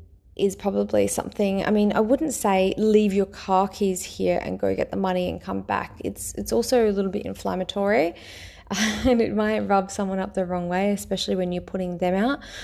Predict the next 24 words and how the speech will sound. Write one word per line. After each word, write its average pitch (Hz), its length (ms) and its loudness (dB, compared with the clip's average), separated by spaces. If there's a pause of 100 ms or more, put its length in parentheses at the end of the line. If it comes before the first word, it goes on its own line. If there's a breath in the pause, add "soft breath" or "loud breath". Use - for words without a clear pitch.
(160 loud breath)
What - 160 2
you - 80 -4
want 277 140 2
to 233 80 6
do, 185 240 2
first - 360 -2
of 208 80 -6
all, 190 140 4
is 196 180 0
go, 196 320 2
"Oh 196 340 -2 (120)
my 185 200 -2
gosh, 185 420 -4
I'm 190 260 -2
so 185 480 2
sorry. 196 520 0
This 208 260 -2
is 185 260 -4 (1300 loud breath)
really 202 640 4
not 190 220 0
normal 240 260 2
for - 240 -6
us. - 220 -4
Our - 120 -2